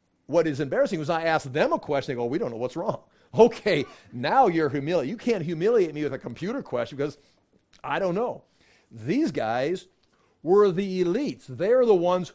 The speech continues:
who knew God's will. And the people came to the priests, the Sadducees, the Sanhedrin.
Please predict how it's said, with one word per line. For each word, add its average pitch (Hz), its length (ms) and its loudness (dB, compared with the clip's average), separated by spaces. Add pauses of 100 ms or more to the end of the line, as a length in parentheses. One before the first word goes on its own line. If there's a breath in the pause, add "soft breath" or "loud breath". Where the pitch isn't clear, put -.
who 180 220 -2
knew 196 360 0
God's 170 600 0
will. 139 560 -4 (720)
And 143 180 -2
the 135 80 -2
people 208 340 -2
came 185 240 -2
to 160 80 -6
the 135 100 -4
priests, 185 520 -4
the 123 120 -10
Sadducees, 165 680 -4
the 120 200 -10 (240 soft breath)
Sanhedrin. 170 760 -4